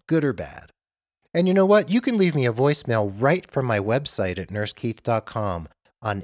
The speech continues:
any page of nurse keith dot com, just click on the bright red button on the left margin of any page. Leave me a voicemail right there.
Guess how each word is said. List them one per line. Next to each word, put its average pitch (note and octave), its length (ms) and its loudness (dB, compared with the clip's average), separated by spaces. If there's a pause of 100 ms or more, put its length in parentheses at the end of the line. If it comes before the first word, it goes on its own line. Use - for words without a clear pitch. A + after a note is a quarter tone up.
(140)
any E3+ 240 2
page D3 360 -2
of G#2+ 140 -8
nurse G#2 180 -2
keith - 280 -6
dot G#2 200 -2
com, G2+ 300 -4
just A2+ 240 -4
click D3+ 460 -4
on A2 220 -2
the F#2 100 -4
bright G#2 580 -4
red G#2+ 640 -4
button C3 400 0
on A2 240 -4
the F#2 80 -4
left G2+ 520 -2
margin A2 560 -2
of F#2+ 300 -6 (140)
any C#3 240 -2
page. C3 600 -4 (320)
Leave C3 320 -4
me B2+ 120 0
a A2+ 80 -2
voicemail G#2+ 580 0
right F#2+ 280 -2
there. A#2+ 340 0